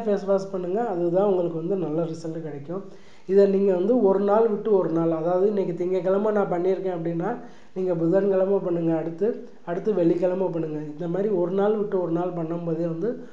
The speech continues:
உங்களுடைய ஃபேஸ் வந்து five to seven times அட்டெண்ட் பண்ணும்போதே கொஞ்சம் சாஃப்ட்னஸ் வந்துரும். நீங்க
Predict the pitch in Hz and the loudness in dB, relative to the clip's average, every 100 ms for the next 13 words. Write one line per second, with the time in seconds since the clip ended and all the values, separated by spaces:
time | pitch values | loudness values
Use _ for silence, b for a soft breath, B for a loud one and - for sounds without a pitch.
0 | B B 185 185 180 170 165 208 220 202 | B B 0 2 2 0 0 -2 -2 -4
1 | 190 254 254 B B - 196 226 247 208 | -2 -2 -4 B B 0 4 4 4 2
2 | 208 202 190 202 214 202 165 196 208 190 | 2 2 4 2 2 -4 -2 0 0 2
3 | 185 170 190 220 185 170 165 170 170 170 | 0 0 0 0 -2 -4 -4 -4 -6 -4
4 | 196 170 165 160 165 220 - B B B | -4 -4 -6 -4 -4 -4 -8 B B B
5 | B 202 | B 2